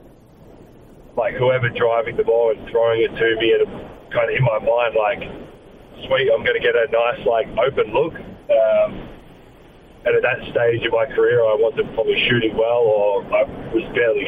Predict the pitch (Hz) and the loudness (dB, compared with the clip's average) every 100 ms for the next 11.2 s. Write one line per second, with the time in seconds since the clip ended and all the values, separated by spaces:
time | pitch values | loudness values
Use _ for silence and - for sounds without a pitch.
0 | - - 127 143 139 117 104 113 110 104 | 0 0 2 0 0 -2 -2 -2 0 0
1 | - 113 - 107 117 - 104 104 113 139 | 0 -2 0 -2 -2 -2 -4 0 0 0
2 | - - - - - - - - - - | -2 -4 -4 -10 -12 -12 -14 -18 -20 -20
3 | - - - - 135 143 131 - 139 139 | -20 -20 -20 -8 -4 -2 -4 -4 -2 0
4 | 147 165 143 139 139 - 147 151 131 - | 0 2 2 2 0 -2 -2 -2 -4 -12
5 | - - 123 123 113 - - - _ - | -8 -2 -2 -2 -6 -12 -20 -20 _ -10
6 | 127 123 - - 202 220 - - - - | -4 -4 -2 0 -2 -2 -8 -10 -16 -16
7 | - - - - - 127 123 147 139 123 | -16 -16 -18 -20 -4 -4 0 0 0 -2
8 | - 131 - 185 - 135 - 135 151 151 | -4 -6 0 -2 -2 -2 0 2 2 2
9 | 147 143 127 127 131 165 147 127 113 - | 2 2 2 2 2 0 0 -2 -4 -4
10 | 127 120 113 104 113 120 113 117 135 127 | -4 -2 -2 0 0 0 0 0 0 2
11 | 120 | 0